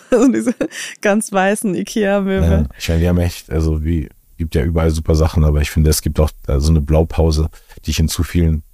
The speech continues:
Speaker 2: Wohnungen gesehen hab,
Speaker 1: Mhm.
Speaker 2: wo ich das Gefühl hab, so, das kann einfach nicht sein, dass du dich hier jeden Tag, also dass du
Speaker 1: Mhm.
Speaker 2: zum Maximum deines Potenzials jeden Tag inspiriert wirst. So.
Speaker 1: <laughs> Total.
Speaker 2: So,
Speaker 1: Da hab
Speaker 2: wenn
Speaker 1: ich
Speaker 2: du
Speaker 1: auch so,
Speaker 2: genau,
Speaker 1: mhm.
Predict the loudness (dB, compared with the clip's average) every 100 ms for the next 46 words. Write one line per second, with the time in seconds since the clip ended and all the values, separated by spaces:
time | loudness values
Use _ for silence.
0 | -4 0 2 2 2 2 2 2 2 0
1 | -6 -16 -6 -4 -2 -4 -4 0 0 0
2 | 0 0 0 -4 -20 _ _ -12 -8 -8
3 | -4 0 2 0 2 2 4 4 4 2
4 | 0 -2 2 2 4 2 2 0 0 _
5 | -14 0 2 4 2 2 0 -2 -4 -12
6 | -20 -20 -8 2 6 6 4 2 4 6
7 | 6 4 2 -6 -20 -20 -20 -20 -20 0
8 | 4 4 4 -2 -8 -20 -20 -20 -16 -4
9 | 0 2 2 4 6 4 4 2 2 2
10 | 0 0 -6 -20 -20 -14 -2 -2 0 0
11 | 2 0 0 -2 -2 -6 -6 -6 -8 -10
12 | -20 -8 -8 -8 -8 0 0 0 -6 -14
13 | -4 0 2 2 2 2 2 2 2 0